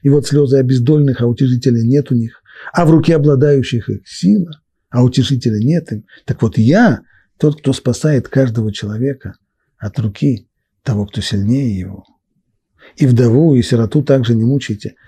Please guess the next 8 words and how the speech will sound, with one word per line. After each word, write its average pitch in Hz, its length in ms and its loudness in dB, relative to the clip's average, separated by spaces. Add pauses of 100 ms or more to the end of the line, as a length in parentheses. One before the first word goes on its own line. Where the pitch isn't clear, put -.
(240)
ибо 107 140 -4
я 98 120 -4
слышу 127 360 -4
их 110 80 -4
голос". - 400 -8
Иными 120 200 4
словами. 104 500 -6 (1600)
А 131 180 0